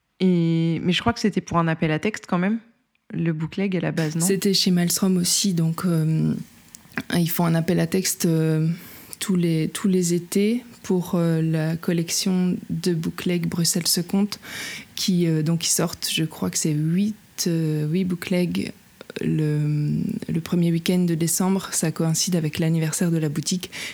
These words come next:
Speaker 2: et donc ça fait une fête bruxelloise avec des textes sur Bruxelles, euh, de près ou de loin d'ailleurs.
Speaker 1: Parce que du coup, il y a eu, il y a eu ça qui était sur Bruxelles, et ensuite maintenant,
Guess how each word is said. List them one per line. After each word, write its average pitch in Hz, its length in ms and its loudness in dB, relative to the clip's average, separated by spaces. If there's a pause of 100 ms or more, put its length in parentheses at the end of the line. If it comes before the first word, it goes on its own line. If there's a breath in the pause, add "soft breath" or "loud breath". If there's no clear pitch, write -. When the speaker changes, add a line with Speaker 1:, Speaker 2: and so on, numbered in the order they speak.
Speaker 2:
et - 40 0
donc 151 140 0
ça 170 80 0
fait 160 140 -2
une 151 80 0
fête 170 440 -4 (320 loud breath)
bruxelloise 156 720 2 (120)
avec 160 240 0
des 156 160 0
textes - 580 -2
sur 165 300 2
Bruxelles, 165 580 0
euh, 151 260 0
de 156 280 -2
près 170 340 -2
ou 160 140 2
de 147 80 0
loin 160 260 0
d'ailleurs. 156 320 0 (160)
Speaker 1:
Parce 175 140 -6
que 196 80 4
du 185 160 2
coup, 226 140 0
il 180 40 2
y 160 60 2
a 143 80 2
eu, 135 220 -4 (120)
il - 80 -6
y 170 60 0
a 160 60 2
eu 160 140 -2
ça 185 300 -4
qui 220 120 -6
était - 140 -10
sur 165 140 -4
Bruxelles, 165 520 -4
et 165 100 -2
ensuite 156 360 -6
maintenant, 175 440 -2